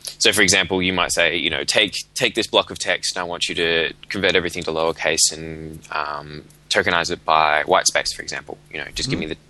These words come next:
Speaker 1: give me, break down each sentence into individual words, so that when you query it, you can start looking for keywords and things like that. Um, there's all sorts of different ways you can do it, and well above and beyond my, my, uh, understanding of Solr and stuff like that. So incredibly,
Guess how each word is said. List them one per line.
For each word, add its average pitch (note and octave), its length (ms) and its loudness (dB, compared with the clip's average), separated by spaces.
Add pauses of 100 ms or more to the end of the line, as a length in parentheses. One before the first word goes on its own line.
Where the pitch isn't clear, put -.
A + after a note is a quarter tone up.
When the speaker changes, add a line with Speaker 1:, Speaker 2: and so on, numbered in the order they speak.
(260)
Speaker 1:
give F2+ 80 -6
me, E2 180 -2
break F2+ 220 2
down E2 160 4
each D#2+ 120 0
sentence C#2+ 260 0
into D#2+ 120 -6
individual E2 300 -2
words, E2+ 320 2 (340)
so G#2 100 6
that F#2+ 80 4
when F2+ 140 2
you E2+ 120 0 (100)
query A2 400 6
it, - 140 2
you D#2+ 80 -6
can F2 140 -8
start - 240 -2
looking D#2+ 260 -14
for D#2 240 -4
keywords D2+ 480 0
and - 100 -10
things - 200 -12
like - 160 -4
that. - 220 0 (420)
Um, D2 320 -6 (760)
there's G#2 200 6
all A2+ 200 8
sorts G2+ 200 4
of F2 80 2
different - 260 -2
ways D#2+ 140 -4
you E2+ 80 -4
can E2 60 -6
do E2 100 0
it, C#2+ 100 -2
and D#2+ 340 -10
well F2 200 6
above D#2+ 220 0
and E2 100 -8
beyond C#2 240 -10
my, D2+ 180 -6 (460)
my, E2 320 -4
uh, D#2+ 200 -2
understanding D#2+ 460 -2
of D2+ 60 -6
Solr G1+ 280 -6
and G1+ 120 -8
stuff - 180 -8
like - 100 -8
that. - 120 -6
So - 80 -8
incredibly, F#2 720 2